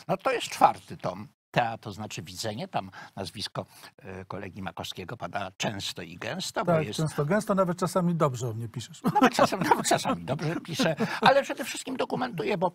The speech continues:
Speaker 1: tam, mm, jedna trzecia już końcówka to są po prostu repertuary, to cośmy wtedy zrobili. No, bardzo to przeżywałem, e, bardzo to przeżywałem. Mm, powstawała tam, e, duża frekwencja i też to, co było ważne,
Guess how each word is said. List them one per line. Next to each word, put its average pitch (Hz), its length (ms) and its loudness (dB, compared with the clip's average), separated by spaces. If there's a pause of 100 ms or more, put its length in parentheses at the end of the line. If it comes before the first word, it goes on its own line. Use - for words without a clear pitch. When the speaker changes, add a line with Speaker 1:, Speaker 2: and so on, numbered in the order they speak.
(160)
Speaker 1:
tam, 170 160 2
mm, 151 720 -2
jedna 151 280 -2
trzecia 143 280 -4
już 139 120 -4
końcówka 127 460 -4
to - 80 -6
są 113 60 -4
po 127 120 -2
prostu 139 260 -4
repertuary, 135 580 -2
to 113 140 -8
cośmy 120 280 -10
wtedy 123 220 -10
zrobili. 120 600 -6 (360)
No, 220 160 4 (800)
bardzo 117 300 -4
to - 100 -8
przeżywałem, 123 880 -2 (240)
e, 110 460 -10
bardzo 117 280 -12
to 123 100 -14
przeżywałem. 147 1000 -4 (320)
Mm, 117 1080 -10 (560)
powstawała 131 540 -6
tam, 127 240 -6 (260)
e, 120 380 -12
duża 143 260 -2
frekwencja 208 640 -8
i 156 120 -10
też - 360 -8
to, - 140 -6
co - 160 -10
było 170 220 -6
ważne, 131 640 -2